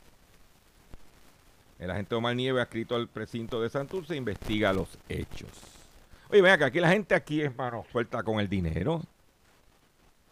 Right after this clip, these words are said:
Ya, una amiga, pa-, mándame quinientos pesos, y ella vino, ah, mi pana, toma aquí los quinientos, ven acá.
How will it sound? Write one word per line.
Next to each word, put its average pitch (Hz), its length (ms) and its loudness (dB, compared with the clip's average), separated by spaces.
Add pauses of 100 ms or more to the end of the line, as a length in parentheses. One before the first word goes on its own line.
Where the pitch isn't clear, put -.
(2250)
Ya, 143 340 8 (100)
una 190 240 6
amiga, 220 300 8
pa-, 165 220 8
mándame 247 340 6
quinientos 262 440 6
pesos, 269 300 8
y 208 60 10
ella 202 200 10
vino, 220 380 6
ah, 254 380 10
mi 262 160 4
pana, 262 460 8
toma 254 240 8
aquí 196 160 4
los 226 160 8
quinientos, 214 500 4
ven 135 140 2
acá. 139 240 -2